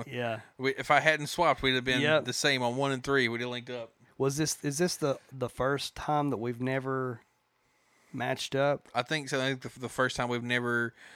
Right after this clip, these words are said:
Speaker 2: uh, maybe had matching picks somewhere along the way or honorable mentions.
Speaker 1: Mm-hmm. A lot of similar songs. I mean, a lot of the same songs, just in different
Speaker 2: Just
Speaker 1: order.
Speaker 2: in different orders, yeah.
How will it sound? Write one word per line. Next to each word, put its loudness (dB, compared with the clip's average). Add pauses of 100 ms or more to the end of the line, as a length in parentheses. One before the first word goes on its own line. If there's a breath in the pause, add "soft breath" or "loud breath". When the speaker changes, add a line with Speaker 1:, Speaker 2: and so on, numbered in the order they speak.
(360 loud breath)
Speaker 2:
uh, -2
maybe -4 (400)
had -6
matching -4
picks 0
somewhere -4
along -2
the -2
way 2
or -2
honorable -2
mentions. -6
Speaker 1:
Mm-hmm. -4 (500 soft breath)
A 2
lot 4
of 0
similar 4
songs. 2
I 0
mean, 0
a 2
lot 2
of -2
the -8
same -2
songs, 4
just -6
in -4
different -10
Speaker 2:
Just 4
Speaker 1:
order. 2
Speaker 2:
in 0
different -2
orders, -2
yeah. 0